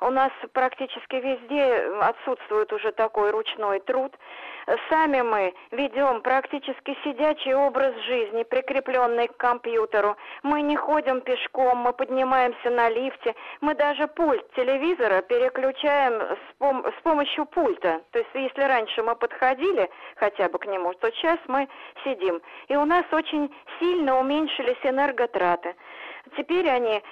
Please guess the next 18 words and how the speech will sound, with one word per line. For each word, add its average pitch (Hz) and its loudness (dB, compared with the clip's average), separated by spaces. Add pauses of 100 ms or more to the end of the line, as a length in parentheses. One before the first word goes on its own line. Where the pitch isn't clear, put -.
уже 233 2
должны 226 2
составлять 294 0
от 220 2
двух 349 0
до 208 4
двух 262 -2
с - -20
половиной 240 2
тысяч - -6
килокалорий, 233 2 (260)
э, 214 2
в - -14 (140)
сутки. 190 -2 (320)
На 285 0
самом 320 2
деле 247 0 (220)
люди 247 0